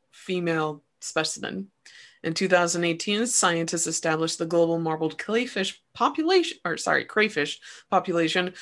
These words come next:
was descended from a single female, and it didn't need males to reproduce.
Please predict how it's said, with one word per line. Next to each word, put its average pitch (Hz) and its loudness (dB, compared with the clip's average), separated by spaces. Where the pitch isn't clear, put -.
was 220 0
descended 226 4
from 226 4
a 175 2
single 254 0
female, 165 2
and 175 0
it 156 0
didn't 202 2
need 175 -2
males 160 0
to 156 -8
reproduce. - -8